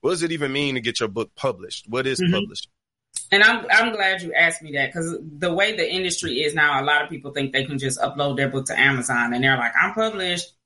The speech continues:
Speaker 2: No. So it should be edited at least twice. Sometimes my editors will go through it two or three times. We do the professional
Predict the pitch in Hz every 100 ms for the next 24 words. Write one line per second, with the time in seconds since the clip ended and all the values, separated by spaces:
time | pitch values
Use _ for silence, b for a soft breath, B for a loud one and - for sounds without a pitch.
0 | _ 143 135 - - - _ B B B
1 | - 208 185 190 190 - 180 185 220 220
2 | 196 156 180 170 160 160 160 160 185 -
3 | 196 160 135 139 - 160 165 180 160 156
4 | 156 - 156 151 151 147 - 156 151 143
5 | 147 143 143 143 147 151 151 143 127 165
6 | 151 143 147 143 151 139 131 131 135 -
7 | B B B 156 170 165 165 160 156 170
8 | 160 160 156